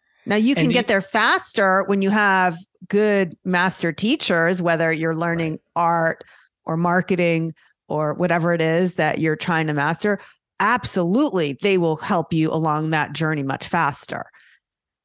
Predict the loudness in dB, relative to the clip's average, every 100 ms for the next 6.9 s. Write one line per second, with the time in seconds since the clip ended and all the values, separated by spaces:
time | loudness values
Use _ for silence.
0 | _ _ -18 -16 -10 -6 -2 0 0 0
1 | 0 2 4 4 2 2 0 0 -2 -2
2 | 2 2 4 4 2 2 4 2 2 2
3 | 2 2 0 0 -4 -4 -2 0 0 -2
4 | -8 -6 -4 -4 -8 -10 -6 -6 -4 -2
5 | -2 -2 0 0 0 0 0 2 0 0
6 | 2 2 0 0 -2 -2 -4 -6 -8